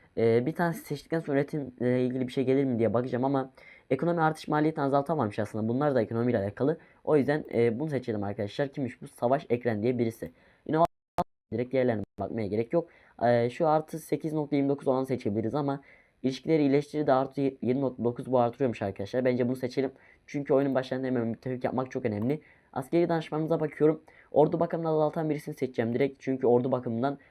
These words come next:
bayağı çok paramız gidiyor. O yüzden bundan, e, şeyim arkadaşlar, tecrübeliyim. O yüzden ordu bakımını seçtim. E, çünkü bu beni çok vurdu ordu bakımını şey yapmak arkadaşlar. O yüzden ve ordu bakımını seçtim. Biz de rakiplerimize gelelim. Hemen rakiplerimize bakalım. Şöyle güçsüz ülkelerden Avusturya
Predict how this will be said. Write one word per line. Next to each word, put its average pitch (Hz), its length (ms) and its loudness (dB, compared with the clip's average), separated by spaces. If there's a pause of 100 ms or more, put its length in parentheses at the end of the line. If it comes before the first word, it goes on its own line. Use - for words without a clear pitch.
(120)
bayağı 131 280 0
çok 139 200 -6
paramız 131 360 -2
gidiyor. 143 260 0 (280)
O 147 120 0
yüzden 139 260 0
bundan, 143 260 -2 (100)
e, 104 280 -2
şeyim 127 260 -2
arkadaşlar, 98 360 -8
tecrübeliyim. 135 540 -2
O 135 100 0
yüzden 123 160 -2
ordu 127 220 0
bakımını 120 440 -2
seçtim. 101 380 -8 (440)
E, 104 240 -4
çünkü 143 200 -4
bu 139 120 2
beni 143 140 2
çok 139 260 -2
vurdu 107 160 2
ordu 101 200 0
bakımını 110 520 -4
şey - 160 -10
yapmak 117 300 -6
arkadaşlar. 104 440 -6
O 131 120 4
yüzden 131 240 -2
ve 113 140 -2
ordu 120 260 0
bakımını 110 280 -6
seçtim. - 400 -8 (340)
Biz 175 120 -4
de 175 100 4
rakiplerimize 165 520 0
gelelim. 139 280 0
Hemen 135 180 -2
rakiplerimize 127 560 -2
bakalım. 143 380 0 (320)
Şöyle 165 340 4
güçsüz 135 480 -2
ülkelerden 135 540 2
Avusturya 123 640 0